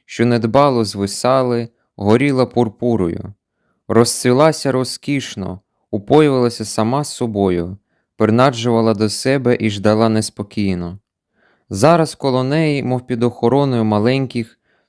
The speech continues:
трохи подвертих, темно-зелених листків, тулилася блідо-рожева рожа, що тільки наполовину розцвілася. Вона ще перед кількома хвилями була пуп'янком,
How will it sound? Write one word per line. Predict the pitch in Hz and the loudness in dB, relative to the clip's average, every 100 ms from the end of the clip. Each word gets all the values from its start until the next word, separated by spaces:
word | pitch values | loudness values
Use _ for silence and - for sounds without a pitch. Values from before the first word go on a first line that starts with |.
| - | -6
трохи | 123 156 135 | 0 2 0
подвертих, | 127 113 98 107 147 131 - 127 - - | -2 0 2 2 2 2 -4 -6 -8 -14
темно-зелених | - 143 139 127 104 110 117 120 107 - | -4 -2 0 -2 0 2 2 2 -2 -4
листків, | 101 98 - - 131 127 _ _ _ _ _ | -6 -6 -10 -6 -6 -6 _ _ _ _ _
тулилася | - 120 156 143 123 - 117 | 2 4 4 2 -2 -2 -2
блідо-рожева | 107 131 117 113 104 101 113 107 110 | 0 -2 0 2 2 0 0 2 2
рожа, | 120 117 92 87 95 _ _ _ | 4 2 0 -6 -10 _ _ _
що | - 117 | -10 -6
тільки | 107 127 104 117 | -2 -2 0 0
наполовину | 113 - 107 104 113 113 98 | 0 2 2 2 2 2 0
розцвілася. | 98 - - 98 95 92 - 90 98 _ _ _ _ _ _ _ | -2 -6 -4 0 0 -2 -6 -12 -14 _ _ _ _ _ _ _
Вона | 113 117 160 175 | 0 2 4 2
ще | - - 156 | -2 -2 -2
перед | 156 139 131 | 0 -2 -2
кількома | - 123 123 131 139 | -6 -8 -6 -4 -4
хвилями | - 131 143 131 120 | -4 -2 0 0 0
була | 110 120 | 0 0
пуп'янком, | 113 131 - 101 95 - 87 85 | 0 -4 -4 -2 -2 -4 -8 -8